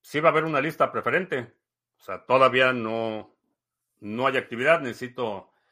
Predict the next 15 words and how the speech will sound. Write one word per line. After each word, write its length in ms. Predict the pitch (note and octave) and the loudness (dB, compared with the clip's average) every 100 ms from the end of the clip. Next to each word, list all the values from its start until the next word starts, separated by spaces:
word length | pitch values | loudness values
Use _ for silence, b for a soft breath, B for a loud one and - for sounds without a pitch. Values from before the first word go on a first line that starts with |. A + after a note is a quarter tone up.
| _ _ _ _ | _ _ _ _
ir 180 | B2 A2+ | -8 -4
viendo 340 | A2+ A#2+ A#2+ G#2+ | -2 -2 0 -2
lo 140 | G2+ | -2
de 80 | G2 | -6
los 180 | G2 G2+ | -10 -8
lugares 540 | G#2 C#3 E3 C#3 - | 2 4 4 2 -6
y 20 | |
demás, 340 | A2 D3+ G3 - | -6 -4 -6 -8
pero 360 | A2+ F#2+ E2+ _ _ _ _ _ _ _ _ _ _ _ _ _ _ _ _ | -10 -10 -14 _ _ _ _ _ _ _ _ _ _ _ _ _ _ _ _
van 300 | - G2 G#2+ | -10 -2 0
a 100 | A2+ | 0
tener, 320 | - G#2 A2 A2+ - - _ | -4 -4 -4 -6 -18 -20 _
este, 520 | F#2+ - - F#2+ G2 | -20 -20 -16 -12 -12
acceso 440 | F#2+ - A2+ A2 | -10 -8 -6 -8
preferente. 640 | G2+ G2 A2+ C3+ B2 G#2+ | -8 -8 -6 -8 -10 -14